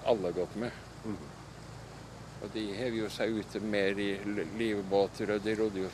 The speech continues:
Speaker 1: til blodet rant av hendene på det. Og det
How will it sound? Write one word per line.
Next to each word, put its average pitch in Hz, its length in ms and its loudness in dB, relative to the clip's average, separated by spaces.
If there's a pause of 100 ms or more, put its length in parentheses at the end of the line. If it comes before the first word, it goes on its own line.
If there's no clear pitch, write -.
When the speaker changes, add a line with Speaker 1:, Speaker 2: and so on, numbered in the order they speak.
Speaker 1:
til 104 100 0
blodet 98 460 2
rant 92 260 0
av 90 80 2
hendene 90 240 -2
på 92 220 2
det. 123 60 -4 (1600)
Og 104 140 -2
det 117 140 8